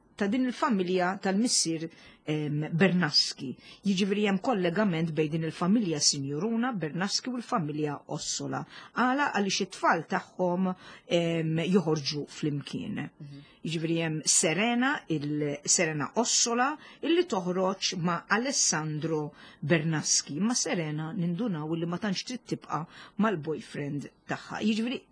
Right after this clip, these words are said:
Speaker 1: dik hi il-plot. Għaliex, eh, effettivament għandna il-misteru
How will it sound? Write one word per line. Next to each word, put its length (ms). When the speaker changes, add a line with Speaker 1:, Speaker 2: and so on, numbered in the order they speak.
Speaker 1:
dik 460
hi 100
il-plot. 920
Għaliex, 720
eh, 1200
effettivament 1040
għandna 500
il-misteru 840